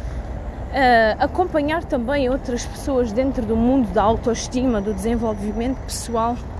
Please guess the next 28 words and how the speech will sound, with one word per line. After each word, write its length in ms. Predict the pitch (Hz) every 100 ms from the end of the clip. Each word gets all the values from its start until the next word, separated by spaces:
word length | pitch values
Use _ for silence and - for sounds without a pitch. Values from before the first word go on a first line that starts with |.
| - - - - - -
tu 80 | 294
vais 300 | 330 285 -
conhecer 420 | 311 277 - 277
pessoas 460 | - - 254 262 233
novas, 580 | 208 202 190 220 - - - - - - - - - - - - -
tu 100 | - 330
vais 360 | 359 339 -
perceber 480 | - - - 262 311
que 140 | -
existe 440 | 294 277 285 - 269
um 120 | 254
mundo 340 | 247 277 240
melhor 420 | 233 240 240 240 240
para 240 | 285 269
além 240 | 247 269 269
daquele 440 | 262 - 302 294 - - - -
com 160 | 302 285
que 120 | -
tu 200 | - 247
lidas 380 | 269 233 269 196
diariamente, 760 | 202 233 233 233 226 180 190 180
ok? 340 | - 214 226 - - - - - - - - - - - -
Há 100 | 320
muitos 540 | 330 349 359 339 262
desafios 440 | 240 302 - 320 302
nas 180 | 294 269
nossas 360 | 277 - 254
vidas. 540 | - 240 214 196 -